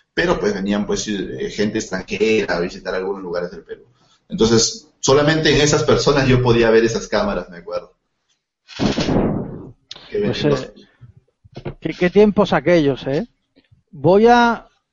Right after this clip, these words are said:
Speaker 2: creo que, <coughs> creo que estoy compartiendo ahora pantalla. ¿Se ve mi pantalla ahora?
Speaker 1: Sí.
Speaker 2: Este es un anuncio de, <laughs> es que antiguo se ve,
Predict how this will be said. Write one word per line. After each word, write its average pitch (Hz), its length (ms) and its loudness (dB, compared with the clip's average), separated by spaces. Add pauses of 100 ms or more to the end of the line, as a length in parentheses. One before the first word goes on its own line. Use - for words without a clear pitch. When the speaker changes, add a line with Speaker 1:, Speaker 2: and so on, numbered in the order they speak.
(120)
Speaker 2:
creo 185 220 0
que, - 840 0
<coughs> - 520 -20
creo 190 240 2
que 233 60 4
estoy 247 200 -2
compartiendo 208 680 2
ahora 190 400 4
pantalla. 185 400 0
¿Se 214 120 -2
ve 214 100 4
mi 240 100 0
pantalla 226 420 0
ahora? 123 340 0 (540)
Speaker 1:
Sí. - 160 -2 (1500)
Speaker 2:
Este 185 240 -4
es 233 60 2
un 240 160 4
anuncio 226 420 2 (880)
de, 165 460 4
<laughs> 139 80 0
es - 160 -10
que - 140 -4
antiguo 180 380 4
se 156 160 -4
ve, 139 240 -4